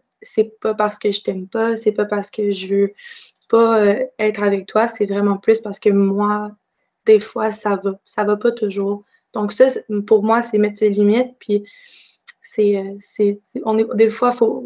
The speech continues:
y a, on ressent un peu, des fois, de la honte ou des choses, tu sais, de dire, « Ah, ben, tu sais, la personne en a plus besoin que moi », mais c'est vraiment important parce qu'au final, si nous, on va pas bien, on peut pas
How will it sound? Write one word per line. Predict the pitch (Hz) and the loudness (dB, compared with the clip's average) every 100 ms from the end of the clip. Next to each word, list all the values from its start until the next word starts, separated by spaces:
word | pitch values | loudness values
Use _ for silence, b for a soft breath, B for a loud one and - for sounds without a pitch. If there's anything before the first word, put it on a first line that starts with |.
| 247 | -6
y | 214 | -6
a, | 208 | -6
on | 208 208 208 208 | -8 -12 -12 -12
ressent | - 262 | 0 2
un | 247 | 2
peu, | 247 262 | 2 0
des | 208 202 208 | 2 -2 -4
fois, | - 202 | -6 -6
de | |
la | 196 196 - | -6 -8 -4
honte | 208 208 208 208 208 | 0 0 0 -2 -2
ou | 202 196 b b b - | -2 -2 b b b -10
des | |
choses, | 208 220 208 | -4 -4 -4
tu | |
sais, | 214 | -4
de | 202 | -2
dire, « | 208 208 | -4 -2
Ah, | 214 208 | 0 0
ben, | 208 196 | 0 -4
tu | 196 | -2
sais, | - | 2
la | 214 | 2
personne | 208 208 - 220 208 | 2 0 -2 -6 -2
en | 202 | 0
a | 196 | -2
plus | - 240 214 | 2 2 6
besoin | 214 208 202 | 4 4 0
que | 202 202 | 0 2
moi », | 208 240 247 | 4 4 4
mais | 208 214 220 B B B | 2 2 -2 B B B
c'est | - 220 | -4 0
vraiment | 208 208 220 | 0 0 0
important | 220 208 202 208 226 233 | -2 -2 -6 -4 -6 -4
parce | 226 208 | -4 -8
qu'au | - - 214 | -8 -2 -2
final, | 208 - 208 220 208 | -2 -4 -2 -2 -4
si | 208 - 214 - | -8 -10 -10 -6
nous, | 208 208 233 233 226 - | 0 4 6 4 2 -6
on | 202 202 | -4 0
va | 202 196 | 0 0
pas | 202 190 | 0 -4
bien, | 202 233 233 | -2 -2 -2
on | 208 | -2
peut | 208 202 | 0 0
pas | 233 226 226 | 2 2 2